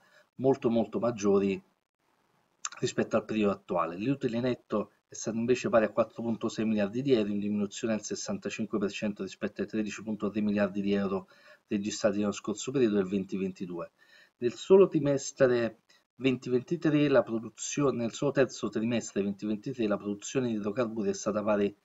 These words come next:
a uno punto sessantaquattro migliaia di barili di petrolio equivalenti a, a un aumento del quattro per cento rispetto al terzo trimestre dell'anno precedente, grazie in particolare alla crescita di produzione dei giacimenti in Kazakistan,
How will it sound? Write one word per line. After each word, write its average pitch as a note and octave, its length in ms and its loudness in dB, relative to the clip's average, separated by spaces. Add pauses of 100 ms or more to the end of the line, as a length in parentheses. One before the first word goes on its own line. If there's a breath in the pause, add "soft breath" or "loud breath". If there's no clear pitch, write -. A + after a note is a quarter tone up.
(440 soft breath)
a A#2+ 140 2
uno C#3 240 2
punto B2 300 -2
sessantaquattro A2 1080 0
migliaia G#2+ 480 2
di G2+ 120 0
barili G#2 420 0
di F#2+ 80 0
petrolio G#2 440 0
equivalenti G2+ 640 -4 (760 loud breath)
a, F#2 420 0
a F2+ 600 -8
un G#2 140 -2
aumento A2+ 280 -2
del G#2 100 -6
quattro - 260 -2
per G2 140 -2
cento - 340 -4
rispetto - 400 -6
al G2+ 120 -4
terzo G#2 320 -4
trimestre G2+ 380 -4
dell'anno G2 260 0
precedente, G#2+ 680 -4 (380 loud breath)
grazie D3 380 6
in - 40 -10
particolare G#2+ 840 4 (260)
alla A2+ 240 2
crescita B2+ 340 0
di G#2+ 80 0
produzione A2 640 0
dei G2+ 80 2
giacimenti G#2 580 -2
in G2 60 -6
Kazakistan, F#2+ 1000 -4